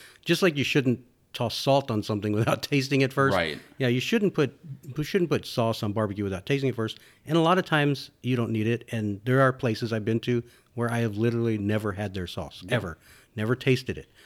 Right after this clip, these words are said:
Speaker 1: Um, I
Speaker 2: And
Speaker 1: think
Speaker 2: to me,
Speaker 1: Corkscrew
Speaker 2: it,
Speaker 1: is one of those.
Speaker 2: yeah.
Speaker 1: Yeah.
Speaker 2: And to me, it also depends on the protein that you're eating, too. Uh, I, I'm a big proponent that pulled pork, whole hog,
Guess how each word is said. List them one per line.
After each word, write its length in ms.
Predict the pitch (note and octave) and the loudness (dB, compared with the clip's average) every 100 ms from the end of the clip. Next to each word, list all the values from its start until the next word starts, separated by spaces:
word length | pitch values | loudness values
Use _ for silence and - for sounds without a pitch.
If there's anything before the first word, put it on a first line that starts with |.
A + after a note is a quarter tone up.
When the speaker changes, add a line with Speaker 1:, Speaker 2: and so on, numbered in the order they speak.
| - _ | -20 _
Speaker 1:
Um, 80 | G2+ | -6
I 60 | F#2 | -4
Speaker 2:
And 140 | F2+ | -4
Speaker 1:
think 120 | A#2 | -2
Speaker 2:
to 60 | C3+ | -2
me, 100 | F3 | 2
Speaker 1:
Corkscrew 320 | F#3 F3 B2+ | 2 2 2
Speaker 2:
it, 40 | G2+ | 4
Speaker 1:
is 60 | |
one 140 | A#2+ C3 | 4 6
of 160 | D#3 - | 4 4
those. 200 | B2+ A#2 | 2 2
Speaker 2:
yeah. 140 | G#3 | 2
Speaker 1:
Yeah. 100 | C#3 - | 0 -2
Speaker 2:
And 120 | A#2+ A2+ | -10 -10
to 100 | D#3 | -6
me, 80 | G#3+ | 0
it 80 | |
also 220 | D#3 D#3 F#3 | 0 0 -4
depends 320 | D3 B2+ B2+ | -4 -2 -2
on 80 | A2 | -4
the 80 | F#2 | -4
protein 400 | A2+ - F2+ D2+ | -6 -4 -6 -8
that 160 | D2 | -10
you're 80 | A#1+ | -10
eating, 260 | D#2 D2+ D2+ | -10 -12 -10
too. 340 | - B2+ - - - - - | -6 -6 -8 -14 -20 -20 -10
Uh, 120 | F2+ F2 | -10 -4
I, 240 | G2 C#3 C3+ | -2 0 -2
I'm 180 | - | 0
a 60 | - | -2
big 320 | G#2+ G#2+ A2+ | -2 -4 -4
proponent 480 | A2+ - G2+ G2 D2+ | -6 -6 -4 -4 -4
that 320 | D2 C#2+ - _ _ - | -4 -4 -8 _ _ -6
pulled 240 | G#3+ A2 | -4 -4
pork, 340 | - A2 G#2 | -2 0 0
whole 220 | - F#2+ F#2+ | -2 -6 -2
hog, 420 | F2+ E2+ E2 | 0 0 -2